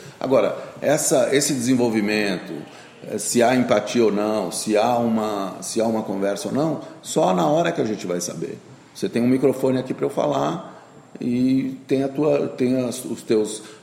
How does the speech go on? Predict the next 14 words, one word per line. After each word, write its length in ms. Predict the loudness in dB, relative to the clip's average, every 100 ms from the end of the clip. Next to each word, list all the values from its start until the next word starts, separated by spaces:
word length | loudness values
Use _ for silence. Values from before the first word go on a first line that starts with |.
| -12
as 120 | -4
tuas 180 | -2 -2
preconcepções, 920 | -2 -2 -2 -2 -2 -2 0 -2 -4
tem 160 | -4
as 60 | -4
suas 180 | -4 -4
pós-concepções 920 | -2 -4 -4 -4 -4 -4 -2 -2 -2
e 40 | -2
tem 140 | -4
su-, 340 | 0 0 2
e 100 | 2
tem 220 | 4 4 4
o 120 | 2
encontro. 540 | 2 2 2 -2 -10